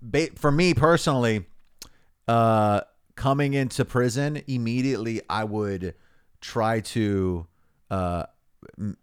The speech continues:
like, I would shave my head immediately, start never shaving the beard, um, and, or, like, keep it at a fir-, uh, at a significant length, and then I would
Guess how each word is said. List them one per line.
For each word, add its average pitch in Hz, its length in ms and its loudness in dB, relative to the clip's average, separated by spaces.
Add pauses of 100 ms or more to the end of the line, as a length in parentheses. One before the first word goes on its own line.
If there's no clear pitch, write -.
(280)
like, 98 240 -4
I 104 80 0
would 101 160 -4 (200)
shave 139 400 0
my 143 160 2
head 120 180 2
immediately, 101 680 -4 (600)
start 120 400 2
never 120 520 2
shaving 117 380 0
the 107 80 2
beard, 98 480 -2 (480)
um, 95 600 -4 (500)
and, 101 640 -4
or, 113 160 2
like, 107 180 0
keep 143 200 0
it 139 60 6
at 120 100 4
a 107 60 2
fir-, 120 300 -2
uh, - 40 -6
at 107 240 -4
a 101 40 -2
significant 107 500 -4
length, 117 300 -4 (360)
and 127 160 -2
then 120 120 0
I 113 120 0
would 104 520 2